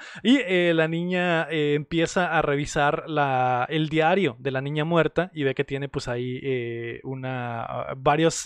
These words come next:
eh, varias cosas escritas hasta que un día de repente ya no hay nada escrito y sigue dando hojas y hojas y hojas y, y en una de las hojas hasta el final dice, "He vuelto a casa".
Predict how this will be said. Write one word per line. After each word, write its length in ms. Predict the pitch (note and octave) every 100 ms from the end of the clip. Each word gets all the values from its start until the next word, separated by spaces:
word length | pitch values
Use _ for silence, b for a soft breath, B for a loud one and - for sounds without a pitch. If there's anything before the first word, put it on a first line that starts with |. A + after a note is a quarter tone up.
| D#3+
eh, 180 | C#3 C3+
varias 300 | D3+ D#3 F3
cosas 280 | - E3+ F3+
escritas 600 | E3+ - G#3+ G#3 A#3+ A#3+
hasta 260 | D#3+ - D3+
que 140 | D#3
un 100 | E3+
día 220 | D#3+ F3+
de 80 | F3+
repente 360 | C#3+ - C#3+ D3+
ya 120 | D3
no 80 | D3
hay 80 |
nada 160 | D3 D3+
escrito 440 | D3 G#3 F#3 A3+ B B B B
y 140 | - D#3+
sigue 240 | - F3
dando 320 | F#3 F#3 F#3 E3+
hojas 360 | F3 F#3 E3+
y 60 | D3+
hojas 260 | D#3 D#3+ F#3
y 40 |
hojas 200 | E3+ G3
y, 60 | D3+
y 300 | C#3+ D3 D3+
en 100 | D3
una 120 | E3+
de 60 | E3+
las 200 | C#3 D#3
hojas 180 | E3
hasta 160 | E3+ -
el 60 | C3
final 240 | C#3+ D3
dice, 340 | D#3+ - D#3+ -
"He 100 | D#3+
vuelto 460 | C3 C3+ C3 - A#2+
a 100 | -
casa". 400 | A#2+ A#2 G#2+